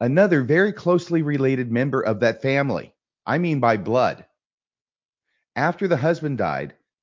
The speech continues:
told the surviving wife, "Don't have the funeral on a Saturday because I have an assignment to work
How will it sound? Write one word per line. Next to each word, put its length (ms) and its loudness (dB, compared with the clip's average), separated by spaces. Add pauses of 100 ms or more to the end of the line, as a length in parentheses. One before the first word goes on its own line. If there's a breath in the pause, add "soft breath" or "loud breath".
told 240 0
the 80 -4
surviving 560 -2
wife, 400 -2 (1120)
"Don't 300 2
have 380 -2
the 80 -4
funeral 600 -4
on 180 -2
a 60 -4
Saturday 800 -6 (560)
because 460 -6
I 140 0
have 260 -2
an 80 -4
assignment 640 -6
to 100 -8
work 360 -6